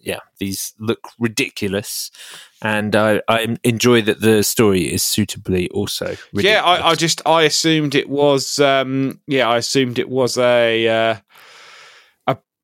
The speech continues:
Speaker 2: a brand, and he was like, "No, it's, uh, it's merch." So I was like, "Fair play, that is wicked."
Speaker 1: Yeah, yeah.
Speaker 2: Um, so yeah, that's, that's quick, quick one from me.
Speaker 1: Okay.
Speaker 2: What about you, Joe? What's the, what's the next thing on your,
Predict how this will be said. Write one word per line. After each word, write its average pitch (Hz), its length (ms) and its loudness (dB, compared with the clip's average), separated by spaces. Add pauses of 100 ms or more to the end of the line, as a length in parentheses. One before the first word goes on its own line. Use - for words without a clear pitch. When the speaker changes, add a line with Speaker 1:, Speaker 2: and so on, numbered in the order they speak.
(120)
Speaker 2:
a 131 120 0
brand, 156 680 0
and 147 300 -2
he 147 80 0
was 139 140 -4
like, 135 140 2
"No, 147 220 -2
it's, - 380 -6
uh, 151 260 4 (380)
it's 143 180 -8
merch." 156 500 -4 (120)
So 120 160 -2
I 117 300 0
was 113 180 -2
like, 110 240 -2
"Fair 117 220 0
play, 104 460 -2
that 101 220 -6 (180)
is 85 400 -8 (140)
wicked." - 320 -16 (640)
Speaker 1:
Yeah, - 120 -18 (460)
yeah. 80 280 -16 (1300)
Speaker 2:
Um, 95 400 -8
so - 140 -6
yeah, 113 180 0
that's, 120 220 -4
that's 160 240 0
quick, - 240 -2 (160)
quick - 260 -2
one 120 200 0
from 107 220 -6
me. 92 240 -4 (400)
Speaker 1:
Okay. 135 140 -18
Speaker 2:
What 143 120 0
about 139 160 2
you, 131 120 2
Joe? 113 260 2
What's 127 340 0
the, 127 100 -4
what's 123 200 0
the 123 60 -6
next 120 220 -4
thing 117 160 -4
on 113 100 -4
your, 113 340 0